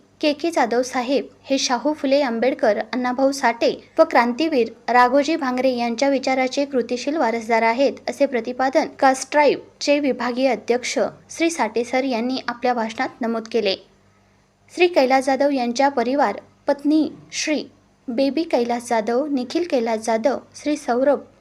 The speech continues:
कैलास जाधव, सो पूर्वा निखिल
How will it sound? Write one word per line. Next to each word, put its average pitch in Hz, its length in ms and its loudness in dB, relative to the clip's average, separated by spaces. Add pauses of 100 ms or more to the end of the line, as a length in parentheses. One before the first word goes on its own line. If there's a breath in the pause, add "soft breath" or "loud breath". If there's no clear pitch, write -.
कैलास 247 400 -2
जाधव, 208 340 0 (1080 soft breath)
सो 370 160 4
पूर्वा 320 380 4
निखिल 311 320 2